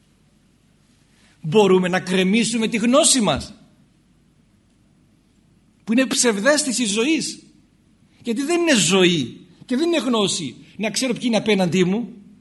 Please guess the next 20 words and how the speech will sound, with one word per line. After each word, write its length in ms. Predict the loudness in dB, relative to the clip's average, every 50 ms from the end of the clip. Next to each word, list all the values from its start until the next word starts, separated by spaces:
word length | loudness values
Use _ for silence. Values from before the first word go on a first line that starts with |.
| _ _ _ _ _ _ _ _ _ _ _ _ _ _ _ _ _ _ _ _ _ _ _ _ _ _ _ -8 -2
Δεν 160 | -2 0 2
είναι 140 | 2 2 2
γνώση 600 | 2 2 2 4 4 2 2 0 -2 -6 -6 -6
το 100 | -4 -2
να 100 | -2 0
διαβάσω 340 | 0 0 0 0 0 0
την 100 | -2 -2
Καινή 180 | -2 -2 -2 -2
Διαθήκη. 800 | 0 -2 -2 -2 -2 -4 -6 -6 -6 -8 -10 -10 -12 -14 -20 -20 -20 -20 _ _ _ _ _ _ _ -14
Δέστε 340 | -8 -6 -6 -6 -6 -8 -10
τι 180 | -10 -10 -8
λέει 420 | -6 -6 -6 -6 -8 -10 -14 -18 -20 -20 -20 _ _ _ _ _ _ _ _ _ _ _ -20 -20 -20 -20 _ _ _ _ _ _ _ _ _ _ _
στη 200 | -18 -12 -10 -10
Θεία 240 | -8 -6 -4 -2 -2
Λειτουργία. 640 | -2 -2 -2 -2 -2 -2 0 0 0 0 -2 -4 -8 -18 -20 -20 _ _ _ _ _ _ _ _ _ _ _ _ _ _ _ _ _ _ _ _ _ _ _ _ _ _ _ _ _ _ _ -8
Οι 140 | -2 0 0
ευχές 480 | 0 0 -2 -4 -4 -4 -4 -4 -6
που 100 | -6 -4
είναι 140 | -2 0 0
ζωή, 580 | 0 0 -2 -2 -2 -2 -4 -6 -8 -12 -20